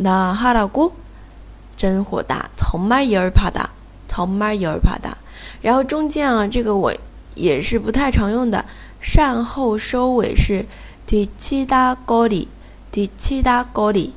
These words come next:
然后用动词하다去连接，뒤치다 거리，然后加个나，나的话就是一个，哎，强调的，对吧？让我收尾，让我善后。나 뒤치다 거리呢，하라고？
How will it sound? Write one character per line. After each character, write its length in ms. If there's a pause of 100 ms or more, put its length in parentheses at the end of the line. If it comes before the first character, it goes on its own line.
然 100
后 100
用 180
动 220
词 380
하 220
다 180
去 140
连 200
接， 240 (400)
뒤 240
치 200
다 180
거 240
리， 220 (340)
然 160
后 100
加 240
个 160
나， 380 (320)
나 160
的 100
话 200
就 160
是 180
一 80
个， 320 (480)
哎， 220 (920)
强 300
调 180
的， 140
对 140
吧？ 240
让 260
我 180
收 280
尾， 260
让 140
我 100
善 240
后。 300 (760)
나 420 (380)
뒤 140 (100)
치 200
다 200
거 240
리 140
呢， 400
하 260
라 240
고？ 220